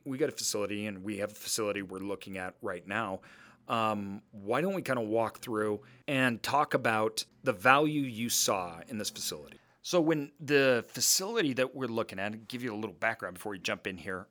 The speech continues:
um, uh, we found it, it kind of fit what I thought was our bread and butter, like, what we like to see. And why don't you walk people through those value add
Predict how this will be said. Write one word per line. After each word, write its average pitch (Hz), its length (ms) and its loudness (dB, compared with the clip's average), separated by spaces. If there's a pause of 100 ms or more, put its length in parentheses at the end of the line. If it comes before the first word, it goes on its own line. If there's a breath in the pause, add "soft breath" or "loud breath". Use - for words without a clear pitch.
um, 101 340 -2
uh, 98 140 -4 (100)
we 117 220 -6
found 117 500 -2
it, 135 340 -6
it 135 200 -10
kind 175 260 -8
of 156 80 -4
fit - 320 -4 (120)
what 113 220 -8
I 127 180 4
thought 95 380 -2
was 87 380 -8 (640)
our 131 100 4
bread 107 280 0
and 85 120 -12
butter, - 300 -14 (880)
like, 107 220 0
what 139 320 2
we 127 100 -2
like 110 240 0
to 95 100 -10
see. - 440 -4 (320)
And 123 340 0 (480 loud breath)
why 135 240 2
don't 226 140 0
you 139 80 0
walk 120 340 2
people 101 320 -8
through 123 680 0 (520 soft breath)
those 120 280 0
value 113 640 2
add 101 180 0